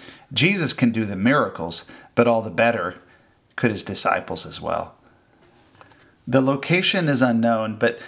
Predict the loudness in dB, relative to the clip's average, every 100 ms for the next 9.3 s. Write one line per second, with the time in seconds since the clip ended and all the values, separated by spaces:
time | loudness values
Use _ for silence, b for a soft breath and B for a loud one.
0 | B 2 2 2 2 4 2 2 0 -2
1 | -2 -4 -2 -4 0 -2 -4 B B B
2 | 0 0 0 0 0 0 2 2 2 0
3 | 0 0 0 -2 -2 0 0 0 0 -8
4 | B B B 2 2 0 2 2 2 2
5 | 2 0 2 2 4 0 0 0 0 0
6 | 0 0 0 0 2 0 0 0 0 0
7 | -2 0 0 0 -4 0 2 2 0 -2
8 | 0 0 0 0 -2 0 0 2 0 0
9 | -2 -4 -6